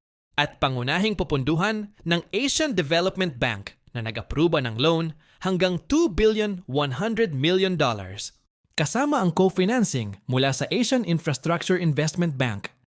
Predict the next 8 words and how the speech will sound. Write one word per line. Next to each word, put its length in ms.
at 240
bahagi 320
mula 320
sa 80
pambansang 640
pamahalaan 720
ng 240
Pilipinas. 800